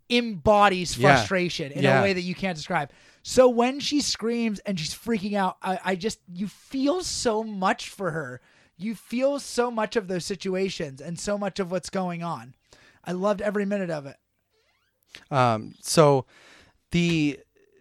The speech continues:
Speaker 2: way this episode ends is just with her screaming and getting away, and you just sit there and go, like,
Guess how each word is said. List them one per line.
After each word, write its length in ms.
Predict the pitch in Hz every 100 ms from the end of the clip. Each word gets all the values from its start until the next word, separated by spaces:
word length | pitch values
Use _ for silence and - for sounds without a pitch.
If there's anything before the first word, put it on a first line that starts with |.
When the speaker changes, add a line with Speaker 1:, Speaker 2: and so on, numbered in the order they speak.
| _
Speaker 2:
way 200 | - 190
this 180 | 220 208
episode 340 | 156 156 156 139
ends 320 | 135 135 -
is 120 | 123
just 460 | - 147 135 - -
with 200 | 147 131
her 200 | 135 147
screaming 420 | - - 139 135
and 180 | 123 117
getting 240 | 127 123 120
away, 340 | 113 117 117
and 100 | 110
you 60 | 143
just 120 | 156
sit 100 | 165
there 120 | 165
and 100 | 147
go, 120 | 147
like, 300 | 143 127 -